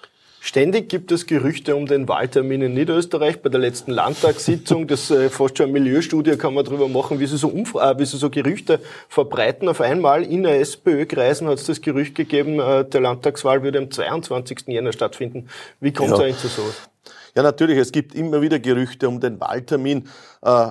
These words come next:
Speaker 2: jetzt ist wieder neu entflammt wegen einem Rechnungshofbericht, der, äh, anscheinend laut Präsidentin ja jetzt irgendwann einmal im November, Dezember präsentiert werden sollte. Von unserer Seite klar,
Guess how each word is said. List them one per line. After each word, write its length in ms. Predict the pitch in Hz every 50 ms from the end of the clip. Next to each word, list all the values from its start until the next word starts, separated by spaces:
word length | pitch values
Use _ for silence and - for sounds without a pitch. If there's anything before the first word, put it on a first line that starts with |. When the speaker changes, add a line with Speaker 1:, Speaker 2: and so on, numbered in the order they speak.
| - _ _ _ _ _ _ _ _ _ _ _ _ _
Speaker 2:
jetzt 300 | 120 131 127 123 - -
ist 180 | 139 135 127
wieder 200 | 135 135 127 127
neu 220 | 120 113 104 110 127
entflammt 460 | 135 127 - - 113 110 120 127 110
wegen 160 | 117 123 123
einem 120 | 117 110 104
Rechnungshofbericht, 1200 | 110 120 120 - 151 147 123 - 139 139 131 - - 143 131 131 135 127 131 135 - - _ _
der, 300 | - 123 120 120 120 117 - - - _ _ -
äh, 60 | -
anscheinend 540 | 117 113 110 110 - - 110 117 123 120 113
laut 240 | 113 117 113 -
Präsidentin 720 | - 95 113 117 110 117 - - 113 113 120 123 - 123
ja 100 | 120 117
jetzt 240 | 117 120 120 120 -
irgendwann 360 | 131 123 123 117 113 113 113
einmal 260 | 117 113 117 113 117 113
im 120 | 113 113
November, 540 | 113 113 107 - - 107 110 120 113 117 113
Dezember 440 | 107 107 101 - - 113 110 113 110
präsentiert 540 | - - 107 104 117 107 - - 127 127 131
werden 200 | 127 123 120 117
sollte. 340 | - - 123 120 117 - 120
Von 120 | - 120
unserer 280 | 123 131 127 139 135 123
Seite 360 | - 127 110 117 - - 123
klar, 520 | - - - 95 85 85 98 123 135 131